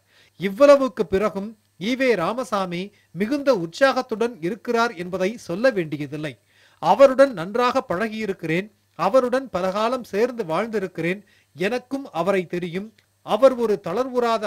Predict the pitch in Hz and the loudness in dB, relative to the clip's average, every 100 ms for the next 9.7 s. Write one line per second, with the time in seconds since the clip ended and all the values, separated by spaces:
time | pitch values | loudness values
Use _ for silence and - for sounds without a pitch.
0 | 147 180 196 175 196 208 _ _ - 220 | -4 -4 -4 -2 -4 -6 _ _ -2 0
1 | 269 294 247 226 220 233 170 156 240 214 | 4 4 4 0 -6 -10 -8 -8 -8 -10
2 | 254 226 196 220 - 170 240 269 233 214 | -8 -8 -8 -12 -8 -4 -2 -2 -4 -6
3 | 196 214 139 185 214 - 196 220 147 170 | -8 -12 -8 -6 -6 -8 -10 -10 -10 -6
4 | 277 285 247 185 196 190 185 - 180 214 | -6 -8 -6 -6 -4 -6 -8 -6 -6 -6
5 | _ _ - 185 262 269 254 269 254 208 | _ _ -4 -2 2 2 2 0 -2 -4
6 | 190 180 202 220 208 208 170 175 - 190 | -6 -4 -4 -4 -4 -4 -8 -8 -6 -6
7 | 220 160 - 143 156 131 - _ _ _ | -4 -6 -8 -8 -8 -8 -16 _ _ _
8 | - 214 294 285 269 247 233 233 180 185 | 2 2 2 4 4 4 2 -2 -6 -4
9 | 254 - 233 220 175 175 | -4 0 0 2 0 0